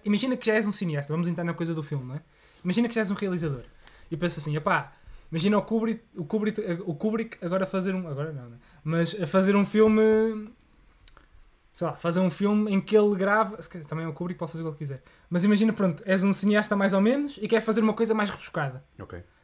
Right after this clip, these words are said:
Speaker 1: E diz assim, "Pá, se eu fizer isso, se calhar vou ser gozado. Ou se calhar ninguém me vai levar
Speaker 2: E
Speaker 1: a
Speaker 2: ali é o
Speaker 1: sério."
Speaker 2: sítio certo para experimentares.
Speaker 1: E, e depois, e depois tu dizes assim, "Não, mas fazes, e se não conseguires, ninguém te vai... Pronto, não, não publicas, mas os atores vão ver." Os reali-, tá, vai haver uma pressão social. Ali podes fazer.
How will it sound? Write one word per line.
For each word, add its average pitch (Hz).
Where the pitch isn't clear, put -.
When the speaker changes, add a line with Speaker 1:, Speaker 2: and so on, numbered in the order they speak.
Speaker 1:
E 180
diz 185
assim, 175
"Pá, 156
se 160
eu 147
fizer 160
isso, 165
se -
calhar 185
vou 175
ser 202
gozado. 175
Ou 156
se -
calhar 165
ninguém 180
me 170
vai 170
levar 175
Speaker 2:
E -
Speaker 1:
a -
Speaker 2:
ali 113
é 127
o -
Speaker 1:
sério." -
Speaker 2:
sítio 127
certo 131
para -
experimentares. 123
Speaker 1:
E, 214
e 214
depois, 233
e 247
depois 214
tu -
dizes 196
assim, 156
"Não, 226
mas 285
fazes, 156
e 185
se -
não 214
conseguires, 226
ninguém 220
te 226
vai... 240
Pronto, 320
não, 175
não 180
publicas, 214
mas 170
os 151
atores 180
vão 226
ver." 208
Os 151
reali-, 170
tá, -
vai 202
haver 220
uma 277
pressão 269
social. 190
Ali 214
podes 254
fazer. 202